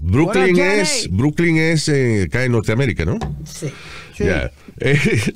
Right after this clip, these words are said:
Speaker 1: <laughs> Juana Aybar, desde las lejanas tierras de New Jersey. Oh, we're, we're in Jersey. También para Dani Mejía.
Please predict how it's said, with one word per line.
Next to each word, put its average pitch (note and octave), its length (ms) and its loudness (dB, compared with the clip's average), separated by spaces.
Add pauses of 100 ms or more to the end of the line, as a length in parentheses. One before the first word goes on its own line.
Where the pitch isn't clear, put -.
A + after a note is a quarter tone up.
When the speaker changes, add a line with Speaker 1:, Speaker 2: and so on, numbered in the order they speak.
(160)
Speaker 1:
<laughs> - 300 -12
Juana A#3+ 720 2
Aybar, F3+ 640 2
desde C#3 480 2
las C#3 180 2
lejanas D3 380 0
tierras D#3 380 2
de C3 180 2
New C3 160 2
Jersey. A2 560 0 (180)
Oh, A2+ 120 0
we're, G#2+ 260 0
we're G2+ 260 0
in C#2+ 100 0
Jersey. D2+ 380 0 (880)
También F3+ 280 2
para G#3+ 240 2
Dani F4 440 2
Mejía. G#3+ 800 2